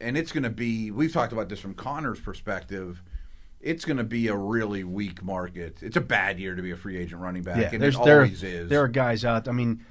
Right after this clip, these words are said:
Speaker 1: But there's a couple names that I would have, that I think the Steelers would have killed <laughs> for this year that you could get for super cheap from outside the organization. Um, two or three bigger names, which probably is pie in the sky, but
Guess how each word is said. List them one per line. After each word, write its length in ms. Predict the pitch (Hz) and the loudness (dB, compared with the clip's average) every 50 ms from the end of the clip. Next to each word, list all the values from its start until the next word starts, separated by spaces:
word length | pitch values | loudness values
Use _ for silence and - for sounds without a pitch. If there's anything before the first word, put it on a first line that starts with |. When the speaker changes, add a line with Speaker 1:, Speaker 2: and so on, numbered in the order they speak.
| - - | -14 -6
Speaker 1:
But 140 | 113 110 - | -6 -6 -2
there's 200 | 135 147 170 147 | -2 -2 -2 -2
a 60 | 131 | -6
couple 320 | 110 - 147 131 123 131 107 | -4 -2 -2 -2 -2 -2 -2
names 640 | 98 95 101 104 107 113 113 113 110 113 - - - - 104 | -2 -2 -2 -2 0 0 0 0 -2 -4 -10 -14 -16 -12 -8
that 140 | 110 107 95 | -6 -4 -2
I 140 | 95 110 117 | 0 -2 0
would 200 | 117 110 104 98 | -2 -4 -4 -6
have, 160 | 101 90 87 - - - - - - - - - - | -6 -8 -10 -16 -18 -20 -20 -20 -20 -20 -20 -18 -6
that 120 | - 131 127 | -2 0 2
I 40 | |
think 160 | 123 151 123 101 | 2 0 -2 -2
the 40 | |
Steelers 300 | 110 - 131 131 123 117 117 | -6 -4 -2 0 0 0 -2
would 80 | 117 104 | -4 -6
have 60 | 92 | -2
killed 260 | - 131 120 123 117 | -2 -2 -2 -2 -2
<laughs> 60 | - | -2
for 140 | 120 151 147 | 2 2 2
this 240 | 127 123 127 123 - | 2 0 -2 -4 -4
year 240 | 123 123 120 120 120 | -6 -4 -4 -4 -4
that 140 | 113 107 92 | -6 -4 -4
you 80 | 113 107 | -4 -2
could 160 | 107 107 95 | -2 -4 -4
get 160 | 104 107 - | -4 -6 -6
for 100 | - 98 | -8 -12
super 300 | 90 - 110 - - 90 | -10 -8 -10 -8 -10 -12
cheap 380 | - - 110 113 113 107 - - - - - - - - - - | -12 -8 -8 -6 -6 -6 -8 -12 -18 -20 -20 -20 -18 -20 -18 -12
from 180 | - 120 104 - | -10 -10 -8 -6
outside 460 | 98 110 113 113 - 117 104 107 104 | -6 -6 -6 -6 -6 -6 -6 -6 -4
the 100 | 101 107 | -4 -2
organization. 880 | 107 107 104 98 101 95 90 107 104 104 101 - - 107 104 101 95 - - - - - - - - - - - | -2 -2 -2 -4 -6 -6 -4 -4 -4 -4 -6 -6 -6 -4 -4 -4 -6 -8 -14 -18 -18 -18 -18 -18 -18 -20 -14 -6
Um, 480 | - 98 98 95 95 92 92 95 90 - - - | -4 -2 -2 -2 -2 -4 -6 -6 -10 -12 -14 -4
two 140 | - 185 165 | 2 2 2
or 60 | 139 | 2
three 200 | 135 139 131 120 | 2 0 -4 -2
bigger 300 | 104 98 120 123 127 127 | 0 0 -2 0 0 -2
names, 300 | 117 117 113 113 113 104 | 0 0 -2 -2 -4 -4
which 200 | 104 101 - - | -6 -8 -12 -8
probably 520 | - 117 101 101 101 101 90 98 101 98 92 | -4 -4 -4 -2 -4 -6 -8 -6 -6 -6 -6
is 160 | 92 90 90 | -8 -10 -10
pie 240 | 90 - 101 98 95 | -8 -4 -4 -4 -4
in 80 | 92 90 | -4 -8
the 60 | 87 | -10
sky, 440 | 87 90 - 92 90 90 92 95 95 92 | -10 -8 -8 -6 -6 -6 -6 -8 -8 -6
but 220 | 92 95 92 85 | -6 -8 -8 -8